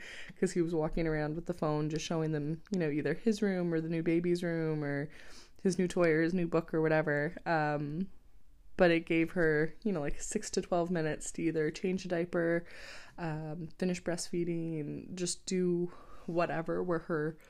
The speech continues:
complete attention did not need to be on the older sibling because the older sibling was chit-chatting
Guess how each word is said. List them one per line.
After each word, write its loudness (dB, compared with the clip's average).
complete -2
attention -2
did -4
not 0
need -4
to -4
be -2
on -2
the -4
older -2
sibling -2
because -4
the -4
older -4
sibling -6
was -6
chit-chatting -2